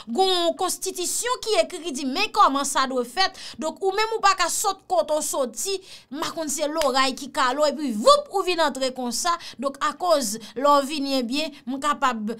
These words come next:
si mwen t ap touche di dola, gen posibilite pou mwen jwenn trant, mwen pa respekte moun ki te vote, yo mal pote bourré. Kounye a koum fin pote bourré, ou kanpe w ap fè stil sou moun, fin installe baz ou,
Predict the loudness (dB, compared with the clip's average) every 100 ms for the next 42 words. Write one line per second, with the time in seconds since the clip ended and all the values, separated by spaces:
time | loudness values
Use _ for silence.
0 | -8 -8 -4 -2 -2 -2 -6 -2 -2 -2
1 | -4 0 2 2 0 -4 -4 -4 -6 -6
2 | -6 -6 -4 -4 -4 -6 -6 -8 -6 -6
3 | -2 -2 -2 -2 2 2 2 -4 2 2
4 | 2 -2 2 2 2 -12 -2 2 2 0
5 | 0 6 6 6 2 0 0 0 2 0
6 | -2 -4 -2 -2 -2 -4 -8 -12 -16 -8
7 | -2 -2 -2 -8 -8 -10 -2 -2 0 -2
8 | -2 0 0 0 -4 -4 0 0 -2 -6
9 | -6 -6 -8 -6 -8 -8 -6 -6 -6 -6
10 | -6 -4 -2 -2 0 0 2 2 0 -4
11 | -8